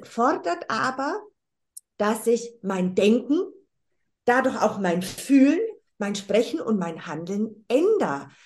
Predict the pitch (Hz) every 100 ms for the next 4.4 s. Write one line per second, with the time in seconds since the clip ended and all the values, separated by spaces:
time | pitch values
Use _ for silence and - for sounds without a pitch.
0 | _ 110 226 240 302 381 - 285 285 269
1 | - 233 311 403 311 233 185 175 185 196
2 | 202 403 - 190 175 190 196 208 226 220
3 | 214 196 226 233 233 240 - 403 370 285
4 | 202 165 156 160